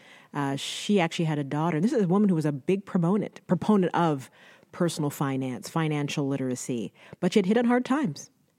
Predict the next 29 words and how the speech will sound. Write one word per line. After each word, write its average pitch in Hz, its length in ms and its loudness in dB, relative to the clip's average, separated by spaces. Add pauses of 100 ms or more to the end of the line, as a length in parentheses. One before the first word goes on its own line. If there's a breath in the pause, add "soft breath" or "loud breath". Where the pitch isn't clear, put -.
(200)
And 165 100 4
it 165 80 2
just 185 220 0
goes 190 240 4
to 185 120 0
show 202 200 0
you, 165 400 2
she - 160 -4
died 160 220 0
at - 80 -8
forty-two, 165 760 -2 (480 soft breath)
just - 260 0
like 175 220 0
that. 160 340 0 (400)
You 151 80 -2
know, 156 240 0
she 170 160 -4
left 165 220 0
a 151 40 0
son 214 280 -2
behind 135 420 -2
and 131 160 -10 (640)
didn't 170 200 0
have 165 240 -2
a 180 60 2
life 170 280 0
insurance 143 400 -2
policy. 131 480 -6
So 156 240 -2